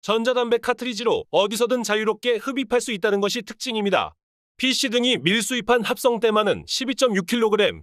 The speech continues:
시가로 오억 일천만 원 상당에 달합니다. 이들은 국내 반입 과정에서 서른 개가 넘는 다른 사람 명의를 사용하는 등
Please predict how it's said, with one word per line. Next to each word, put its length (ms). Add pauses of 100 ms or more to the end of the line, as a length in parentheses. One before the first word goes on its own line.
(160)
시가로 500
오억 360
일천만 380
원 140
상당에 420
달합니다. 540 (420)
이들은 480
국내 360
반입 320
과정에서 640 (140)
서른 300
개가 180
넘는 440
다른 260
사람 300
명의를 300
사용하는 500
등 280